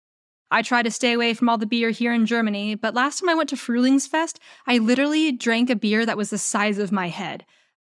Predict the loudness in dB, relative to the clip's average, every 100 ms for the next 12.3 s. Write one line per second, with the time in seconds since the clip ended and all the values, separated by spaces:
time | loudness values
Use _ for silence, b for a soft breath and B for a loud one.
0 | _ _ _ _ -4 2 2 2 -4 -4
1 | -4 -10 -12 _ 0 0 0 -2 -4 0
2 | 0 2 2 2 2 0 0 -2 -2 -4
3 | -6 -12 -16 _ _ _ _ _ _ _
4 | _ _ 0 2 4 4 2 2 0 -2
5 | 0 2 0 0 0 0 0 0 -2 -6
6 | -10 -8 -6 -2 0 0 0 0 2 2
7 | 2 0 -2 -2 -2 -2 -4 -4 -4 0
8 | 0 -2 -4 _ b b b 0 0 0
9 | 0 0 2 0 0 -8 -2 0 2 2
10 | 0 0 -2 -4 -4 -2 0 0 -2 -2
11 | -2 -2 0 -2 -2 -4 -2 -2 -2 -2
12 | 0 0